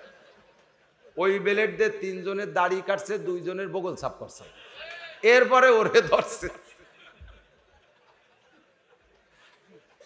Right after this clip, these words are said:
অশান্তির শেষ আছে। তাহলে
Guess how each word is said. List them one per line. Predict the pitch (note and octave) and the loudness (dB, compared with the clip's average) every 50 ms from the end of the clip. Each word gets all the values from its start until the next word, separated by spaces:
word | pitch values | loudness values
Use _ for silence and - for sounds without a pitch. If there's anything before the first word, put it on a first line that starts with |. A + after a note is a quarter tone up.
| _ _ _ - - _ _ _ _ _ - | _ _ _ -20 -20 _ _ _ _ _ 4
অশান্তির | D#3+ F3 E3+ - - F#3 F#3+ G3 G3 - G#3+ G#3+ | 6 6 6 4 2 2 2 2 0 -2 -2 -2
শেষ | - - - - G3+ G3+ - B3 | -2 -2 0 0 0 4 4 4
আছে। | A#3 - - F#3 E3 - - - - - - - - - - - - _ - - - - | 4 4 4 2 2 2 0 -6 -12 -16 -18 -18 -20 -20 -20 -20 -20 _ -20 -14 -10 -2
তাহলে | - - A#3+ G#3+ - C4 A#3 G3 - - - | 4 4 6 6 6 6 6 6 4 2 -2